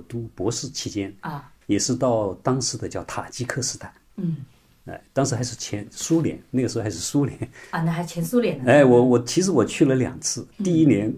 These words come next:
Speaker 1: 还是叫苏联，
Speaker 2: 嗯。
Speaker 1: 第二年就变成，就不在，
Speaker 2: 前苏联。
Speaker 1: 就没了，
Speaker 2: <laughs> 没了，就塔吉克。
Speaker 1: 对吧？
Speaker 2: <laughs>
Speaker 1: 那个，我特别有意思，就第一年去，就是跟苏-，那个当时的苏联的科学院，
Speaker 2: 嗯。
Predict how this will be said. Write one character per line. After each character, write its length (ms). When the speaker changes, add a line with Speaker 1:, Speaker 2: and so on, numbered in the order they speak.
Speaker 1:
还 160
是 240
叫 160
苏 260
联， 300
Speaker 2:
嗯。 340
Speaker 1:
第 120
二 40
年 300
就 100
变 240
成， 200
就 100
不 60
在， 100
Speaker 2:
前 0
苏 180
联。 280
Speaker 1:
就 100
没 140
了， 160
Speaker 2:
<laughs> 20
没 160
了， 120
就 140
塔 180
吉 80
克。 60
Speaker 1:
对 40
吧？ 720
Speaker 2:
<laughs> 140
Speaker 1:
那 100
个， 340
我 180
特 140
别 120
有 100
意 120
思， 160
就 140
第 180
一 60
年 140
去， 200
就 160
是 100
跟 280
苏-， 240
那 140
个 100
当 160
时 140
的 80
苏 220
联 180
的 140
科 120
学 180
院， 200
Speaker 2:
嗯。 240